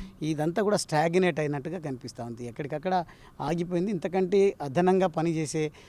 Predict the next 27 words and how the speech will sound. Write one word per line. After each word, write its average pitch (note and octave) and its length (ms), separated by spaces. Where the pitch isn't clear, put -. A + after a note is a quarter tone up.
స్కోప్ G3 440
అయితే G3 220
ఇక్కడ E3+ 160
కనిపించడం D#3 800
లేదు D3 260
అనేది E3 300
నాకు D#3 220
భావన C#3 340
కలిగినందుకు, C3+ 640
నేను G3+ 360
నా E3 120
పరిధిని F3+ 500
పెంచుకోవాలి, E3+ 720
నేను D3 140
ఇంకా D3 180
విస్తృతంగా F3+ 560
సేవలు D#3 340
చేయాలి D3+ 280
అంటే, G3 280
ఏ, E3 220
పార్టీ E3+ 480
వదులుకొని D#3+ 640
ఇతర D#3+ 220
పార్టీలకు D3 520
వెళ్తేనే C#3 340
బాగుంటుందనేది C#3+ 840
నిర్ధారించుకొని D#3 800